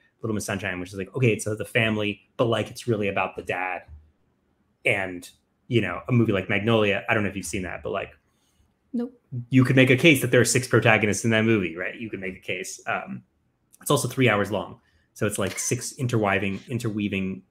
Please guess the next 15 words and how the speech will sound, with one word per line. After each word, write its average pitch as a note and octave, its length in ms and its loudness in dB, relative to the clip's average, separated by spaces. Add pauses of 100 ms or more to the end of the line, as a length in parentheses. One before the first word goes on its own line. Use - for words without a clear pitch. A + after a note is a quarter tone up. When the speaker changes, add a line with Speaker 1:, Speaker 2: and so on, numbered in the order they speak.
(220)
Speaker 1:
uh, F#2 300 -8 (180)
storylines F#2+ 640 -4
that F#2+ 100 -2
have G2+ 100 -4
nothing F#2+ 280 -6
to F#2 40 -12
do F#2+ 120 -10
with A#1 80 -10
each - 160 -16
other, - 260 -14 (100)
except - 220 -8
that A#2 80 -20
they A2+ 300 -14 (280)
interweave. F#2+ 540 -6 (460)
Um, E2+ 400 -8